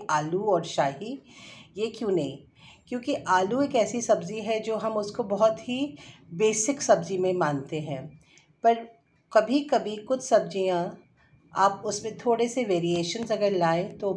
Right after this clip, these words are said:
बहुत ही tasty बनती हैं। तो आलू बनाने के लिए या शाही आलू, मसाला आलू बनाने के लिए आप इसका कुछ भी नाम दे जाएं, स्वाद बहुत ही अच्छा आता है।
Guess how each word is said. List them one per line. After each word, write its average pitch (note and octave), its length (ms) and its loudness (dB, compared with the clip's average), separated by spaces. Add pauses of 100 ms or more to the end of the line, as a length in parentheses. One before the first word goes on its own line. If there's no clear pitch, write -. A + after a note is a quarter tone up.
बहुत G3 340 0
ही A3+ 180 -10 (100)
tasty F3 380 -2
बनती C#3+ 400 -6
हैं। C3+ 160 -12 (840)
तो G3+ 80 -4 (240)
आलू F3+ 320 2
बनाने G#3+ 440 2
के F3+ 200 -2
लिए E3 300 -2
या E3 220 2
शाही F#3 680 0 (120)
आलू, E3 400 -2
मसाला F3 580 2
आलू D#3+ 240 0
बनाने D#3 420 -2
के D#3+ 180 -6
लिए D3+ 280 -4
आप E3+ 300 -6
इसका F3 240 -6
कुछ G#3+ 320 -8
भी C4+ 100 -2
नाम G3+ 260 2
दे D#3+ 160 -4
जाएं, D#3+ 240 -4 (680)
स्वाद G3+ 480 4
बहुत F#3+ 400 -2
ही G3+ 100 -4 (320)
अच्छा F3 320 -4
आता D3+ 300 -2
है। F3+ 200 -4